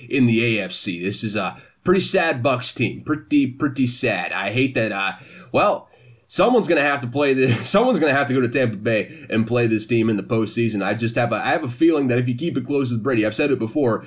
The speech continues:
you keep it close with Brady, he's gonna come back and bite you in the ass down the stretch. But I digress on that front. Let's move on. Viking standout, young, uh, I think he, I wanna say James Lynch is a rookie, but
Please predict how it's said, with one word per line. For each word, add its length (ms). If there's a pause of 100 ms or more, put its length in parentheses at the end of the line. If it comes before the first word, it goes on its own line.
(100)
you 80
keep 200
it 40
close 220
with 100
Brady, 240
he's 160
gonna 160
come 220
back 180
and 100
bite 240
you 120
in 60
the 120
ass 280 (180)
down 300
the 60
stretch. 440
But 260
I 140
digress 440
on 60
that 200
front. 180
Let's 160
move 200
on. 440 (220)
Viking 360
standout, 560
young, 300
uh, 80
I 100
think 160
he, 240 (200)
I 60
wanna 180
say 180
James 300
Lynch 180
is 120
a 40
rookie, 300
but 280